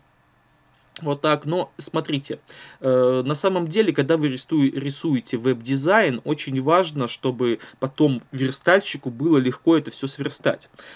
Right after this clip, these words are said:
А здесь, получается, когда мы подключаем много шрифтов с различным начертанием, это, получается, нам надо будет их подключать к сайту самому, а это будет уже влиять на скорость загрузки. Поэтому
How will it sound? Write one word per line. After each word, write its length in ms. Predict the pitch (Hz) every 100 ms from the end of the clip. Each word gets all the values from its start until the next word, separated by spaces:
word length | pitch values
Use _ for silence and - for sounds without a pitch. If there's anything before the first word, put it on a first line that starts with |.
| -
А 140 | 139 135
здесь, 320 | 127 196 247
получается, 580 | 190 165 - 151 131 -
когда 180 | 135 143
мы 140 | 139
подключаем 560 | 135 - 143 - 135 127
много 280 | 135 135 117
шрифтов 540 | - - 135 - 131
с 80 | -
различным 480 | 117 117 127 - 117
начертанием, 720 | 117 - - 208 240 165 131
это, 160 | 131 139
получается, 520 | 131 131 190 208 143
нам 160 | 127
надо 220 | 135 165 135
будет 260 | 131 147
их 100 | 139
подключать 520 | - - 123 - 156
к 60 | -
сайту 400 | - 165 123 113
самому, 480 | - 104 101 101 - - -
а 100 | 117
это 240 | 160 - 180
будет 400 | 135 175 196 151
уже 140 | 139
влиять 340 | 123 120 147
на 80 | 147
скорость 360 | 139 131 131 123
загрузки. 520 | 135 131 113 - 110
Поэтому 440 | 143 147 156 151